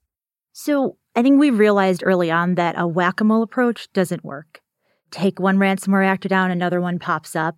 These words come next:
another one, as you noted, variants coming out all the time. So what we're really looking to do is tighten the net around cybercriminals and around the cybercriminal ecosystem. And we do that by targeting those key services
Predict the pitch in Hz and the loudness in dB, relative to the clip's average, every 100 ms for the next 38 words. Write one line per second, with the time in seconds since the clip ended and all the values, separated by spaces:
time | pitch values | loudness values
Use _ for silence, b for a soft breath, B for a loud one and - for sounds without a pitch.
0 | - 175 170 175 175 175 185 208 202 208 | -6 -4 -2 -2 -2 -2 -2 2 2 2
1 | 170 147 147 165 202 214 196 - 190 175 | 0 -4 -4 0 2 2 0 -2 -2 0
2 | 165 156 - - _ _ _ _ 202 180 | -2 -2 -6 -16 _ _ _ _ -2 0
3 | - - - - - _ _ _ - - | -2 -6 -10 -12 -18 _ _ _ -10 0
4 | 247 233 208 262 277 277 302 277 285 311 | 2 2 2 2 4 4 4 2 2 0
5 | 285 320 320 320 _ _ 196 - - 220 | 2 2 0 -2 _ _ -6 -4 0 2
6 | 196 180 165 165 247 - - _ _ _ | 4 2 0 0 -4 -8 -20 _ _ _
7 | _ _ - 190 180 185 185 160 - - | _ _ 0 0 4 2 2 -2 -6 -12
8 | - _ _ _ - 208 175 165 170 165 | -16 _ _ _ -2 0 0 -2 -2 0
9 | 160 160 165 170 170 175 175 165 170 - | -2 -2 0 2 2 0 -2 -4 -4 -2
10 | 165 156 175 165 170 - 151 - 82 185 | -2 -2 -4 -4 -6 -6 -10 -10 -10 -10
11 | - _ _ _ _ _ _ 220 220 196 | -12 _ _ _ _ _ _ 2 4 4
12 | 202 226 254 - 196 - 180 175 170 165 | 2 4 2 2 0 0 -2 0 0 -2
13 | 160 - 196 175 165 160 180 214 208 - | -4 -4 -2 -2 -2 -4 0 0 0 -4